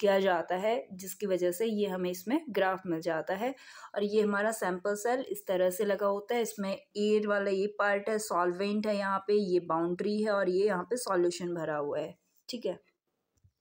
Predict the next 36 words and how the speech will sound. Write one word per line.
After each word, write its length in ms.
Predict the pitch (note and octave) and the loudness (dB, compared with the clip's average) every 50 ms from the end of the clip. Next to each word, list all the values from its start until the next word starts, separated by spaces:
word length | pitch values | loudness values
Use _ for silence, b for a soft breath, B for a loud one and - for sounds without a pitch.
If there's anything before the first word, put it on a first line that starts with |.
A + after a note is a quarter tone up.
| _ _ _ _ _ _ _ _ _ - | _ _ _ _ _ _ _ _ _ -2
तो 60 | C#4 | -2
इंस्ट्रूमेंटेशन 1000 | - - B3 B3+ C4 C4 - E4 D#4+ D4+ D4 C#4+ C#4 D4 D4 C#4+ - D#4 D4+ D#4 | 0 2 4 4 4 4 4 2 4 6 6 6 6 4 4 2 2 2 4 4
या 220 | D4 C4+ C4+ C4+ C4+ | 4 4 2 2 2
part 280 | G#3+ G3+ G3 G#3+ A3 B3+ | 2 4 4 4 4 4
of 200 | B3+ B3+ B3 - | 4 4 2 2
ultra 360 | - G3 F#3+ F#3+ G#3+ A3+ A3+ - | 2 2 2 2 2 0 0 2
centrifuge 540 | A3+ G3+ G3+ G3 G#3+ G#3+ - A#3 A3+ A3+ A3+ | 0 0 0 -2 -6 -4 -2 -2 -2 0 0
में 140 | A#3+ B3 B3+ | 0 0 2
मेन 320 | A#3+ G#3+ G3 F#3+ G3 G3+ | 2 2 2 2 2 2
मेन 200 | G#3+ G#3+ G#3+ A3 | 2 2 2 0
चीज़ें 340 | A3 - - G#3 G3 G3+ G#3+ | -2 -2 -4 -4 -2 0 -2
ये 180 | G#3+ G3+ G3 G3 | 0 0 0 0
होती 380 | G3+ G3 F#3+ F3+ - - G#3 | 0 0 -2 -4 -2 0 0
है 80 | A3+ A3 | 0 2
जो 140 | G#3 G#3 G#3 | 2 0 0
कि 120 | G#3 G#3 | 0 -2
अभी 180 | F#3+ F3+ F#3+ F#3+ | -2 0 0 -2
हमने 260 | F#3 F#3+ F3+ F3 E3+ | -2 -2 -2 -2 -2
देख 360 | F3 - F3+ F3+ G#3+ - - | -2 0 2 2 2 0 -2
ली 140 | A#3 A#3 A#3+ | -4 -2 -2
हैं। 260 | A#3 C4 B3+ C4+ b b b b b b b b b b b b b - | -2 -2 -4 -6 b b b b b b b b b b b b b -6
आप 140 | F#3 F3+ - | -6 -4 -2
यहाँ 280 | G#3 A3 A3+ B3 B3+ A#3+ | 0 2 2 2 4 4
देख 160 | A#3+ A#3 A#3+ | 2 2 0
सकते 300 | - B3+ B3+ - - B3 | -2 -4 -4 -2 -2 0
हैं 360 | A#3+ A#3+ B3 C4 C#4 C4+ - - A3+ | 0 2 0 0 -2 -4 -6 -8 -6
ये 240 | F#3 G3+ A3+ B3 B3+ | -2 0 2 2 2
वाला 240 | C4 C4 C4 C4+ | 2 2 2 2
जो 140 | B3+ C4 C4+ | 2 0 0
पार्ट 380 | C4+ - G#3 F#3+ F#3 F#3+ F#3 G3+ | 0 2 2 4 4 2 2 0
है 60 | G3 | -2
ना, 120 | G#3+ C4 | 0 0
ये 300 | C4 G#3+ F3+ F3+ F#3 F#3 | -2 -2 0 0 2 2
वाला 300 | F3+ F3 D#3+ D3+ D#3+ E3+ - - - - _ _ _ _ - | 2 2 0 0 -2 -4 -6 -8 -16 -20 _ _ _ _ -18
यहाँ 440 | F#3 F#3+ F#3+ F#3 E3+ G3 F#3+ F3+ F3+ | -12 -8 -8 -8 -6 -6 -8 -8 -8
से, 240 | - - F3 - | -8 -10 -12 -12